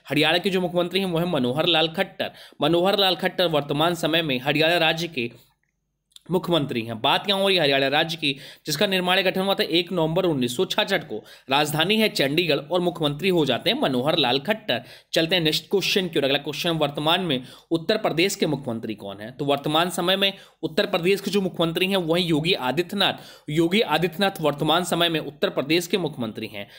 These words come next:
बात यहाँ हो रही उत्तर प्रदेश राज्य की, जिसका निर्माण या गठन हुआ था चौबीस जनवरी उन्नीस सौ पचास को।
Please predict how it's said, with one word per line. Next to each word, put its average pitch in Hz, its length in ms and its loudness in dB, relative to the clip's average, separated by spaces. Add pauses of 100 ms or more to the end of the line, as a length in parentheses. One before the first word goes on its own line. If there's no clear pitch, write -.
(160)
बात 160 260 0
यहाँ 214 100 4
हो - 20 2
रही 202 80 2
उत्तर 196 160 -4
प्रदेश 143 380 -2
राज्य 180 360 0
की, 143 100 -4 (280)
जिसका 147 220 -2
निर्माण 185 340 2
या 190 60 2
गठन 170 220 -2
हुआ 190 100 0
था 196 80 2
चौबीस 165 400 0
जनवरी 165 220 2
उन्नीस 131 280 -2
सौ 180 60 -4
पचास 185 400 0
को। 110 180 -8